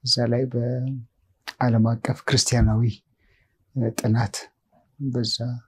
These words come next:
ዙሪያ እዛ አስተምራለሁ። ሌላኛው ደግሞ የቲንዴል ዩኒቨርሲቲ እና ሴሚናሪ የሚባል አለ። ሁለቱም የድህረ ምረቃ ፕሮግራሞች ናቸው።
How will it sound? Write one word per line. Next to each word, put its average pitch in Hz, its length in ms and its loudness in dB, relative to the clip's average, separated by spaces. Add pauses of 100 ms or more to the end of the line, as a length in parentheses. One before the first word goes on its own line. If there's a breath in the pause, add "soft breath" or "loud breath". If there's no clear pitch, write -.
ዙሪያ 113 280 0 (2000 soft breath)
እዛ 139 280 -4
አስተምራለሁ። 113 640 0
ሌላኛው 113 480 4
ደግሞ 113 200 2 (120)
የቲንዴል 113 1900 0 (1800)
ዩኒቨርሲቲ 113 460 2
እና 117 140 -2 (460)
ሴሚናሪ 117 480 4 (260)
የሚባል 113 460 0
አለ። 117 200 0
ሁለቱም 135 440 4
የድህረ 117 300 6 (960 soft breath)
ምረቃ 113 440 0
ፕሮግራሞች 113 600 2
ናቸው። 123 320 2